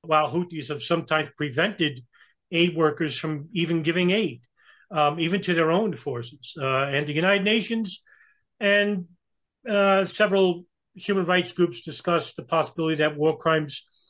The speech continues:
have been committed by the, the Saudi Arabian, uh, and Gulf camp and it's been largely ignored by the international press. And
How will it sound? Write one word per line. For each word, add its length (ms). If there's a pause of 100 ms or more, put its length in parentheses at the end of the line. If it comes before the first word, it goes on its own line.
(280)
have 280
been 180
committed 500 (400)
by 260
the, 440
the 100
Saudi 280
Arabian, 580 (120)
uh, 260
and 220
Gulf 300
camp 320 (600)
and 320
it's 220
been 260
largely 480
ignored 400
by 180
the 140
international 580
press. 380 (640)
And 420